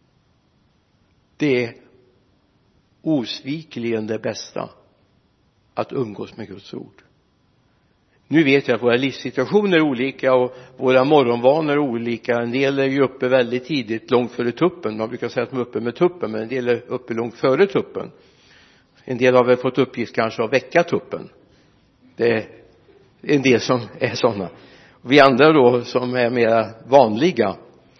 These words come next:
vi, eh, kanske vaknar något senare. Men vad viktigt det är att jag startar med Guds ord.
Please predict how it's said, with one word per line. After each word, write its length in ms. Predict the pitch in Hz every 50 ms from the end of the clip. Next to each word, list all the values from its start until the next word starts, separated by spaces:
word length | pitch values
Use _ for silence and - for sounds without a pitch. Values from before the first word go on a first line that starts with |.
| _ _ _ _ _ _
vi, 520 | 107 113 123 123 123 120 120 120 120 120
eh, 120 | 117 113 117 110 - - - - - _ _ _ _ _ _ _ _ _ _ _ _ _ _ _ _ _ _ _ _ _ _ _ _ _ _ _ _ _
kanske 280 | - 135 123 - - 131
vaknar 280 | 120 110 110 117 107
något 240 | 113 113 107 95 -
senare. 240 | - 113 101 - - - _ _
Men 200 | - 147 165 143 - - - _ _
vad 300 | 135 156 170 160 151 165
viktigt 580 | 220 208 - - - - - - 214 202 -
det 60 | - 147
är 280 | 104 - - - - - _ _ _ _ _ _ _ _ _ _ _ _ _ _ _ _ _ _ _ _ _ _ _ _ _ _ _ _ _ _ _
att 200 | - 117 - -
jag 160 | 110 113 -
startar 600 | - - - - 135 104 82 - - _ 101 90
med 180 | 90 101 98 87
Guds 300 | 85 71 - - - -
ord. 280 | - - - _ -